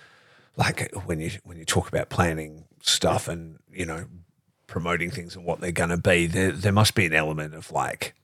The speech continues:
ra-, like, wanting to do cool stuff,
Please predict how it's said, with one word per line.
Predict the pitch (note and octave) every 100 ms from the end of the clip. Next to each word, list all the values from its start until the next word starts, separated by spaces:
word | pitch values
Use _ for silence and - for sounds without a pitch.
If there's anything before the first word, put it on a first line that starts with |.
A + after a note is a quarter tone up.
| _ _ _ _ _ _ _ _ _ _ _ _ _
ra-, | F#2 F#2+ G2 F#2 F#2 -
like, | - F#2+ F#2+
wanting | F2+ A2+ B2+
to | A2+
do | G2+ G#2
cool | - G#2+ F2
stuff, | - - - F2 D#2+ - -